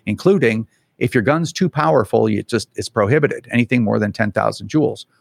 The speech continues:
Or if your shotgun's too big, has more than a twenty, twenty millimeter, uh, diameter, bore diameter at a specific part in the bore, that's been, that's been a, um, a contentious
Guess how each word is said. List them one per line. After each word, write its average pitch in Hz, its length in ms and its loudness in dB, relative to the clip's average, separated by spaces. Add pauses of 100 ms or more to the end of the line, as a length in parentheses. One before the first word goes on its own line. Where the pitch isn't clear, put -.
Or 120 460 4 (460)
if 127 160 0
your 107 60 0
shotgun's 156 480 0
too 113 140 0
big, 113 300 2
has 107 200 0
more 110 180 2
than 101 140 2
a 95 180 -2
twenty, 117 580 2
twenty 143 220 2
millimeter, 113 600 2
uh, 107 160 0
diameter, 110 420 0
bore 117 200 4
diameter 120 560 -2 (400)
at 104 100 0
a 104 60 0
specific - 640 -2
part 120 240 2
in 101 60 0
the 92 60 -2
bore, 104 300 2
that's 101 240 0
been, 98 360 -4 (1080)
that's 127 220 2
been 135 180 0
a, 104 160 0
um, 98 320 0
a 104 80 -6
contentious - 760 -4